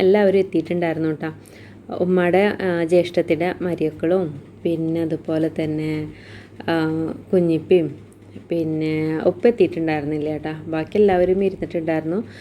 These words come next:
പിന്നെ കുട്ടികൾ അതേ നിലത്തിരിക്കുന്നുണ്ട്. ഇവർ ഫുഡ് കഴിക്കാൻ തുടങ്ങിയതിന് ശേഷമാണ് ഉപ്പ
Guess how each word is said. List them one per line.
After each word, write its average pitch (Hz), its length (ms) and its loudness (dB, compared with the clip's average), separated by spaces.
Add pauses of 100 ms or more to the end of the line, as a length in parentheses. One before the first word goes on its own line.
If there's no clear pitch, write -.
(220)
പിന്നെ 190 220 2
കുട്ടികൾ 196 340 6
അതേ 190 180 4 (140)
നിലത്തിരിക്കുന്നുണ്ട്. 160 840 0 (280)
ഇവർ 180 140 6 (100)
ഫുഡ് 208 260 4
കഴിക്കാൻ 208 320 4
തുടങ്ങിയതിന് 175 460 2
ശേഷമാണ് 175 400 -2 (100)
ഉപ്പ - 160 -8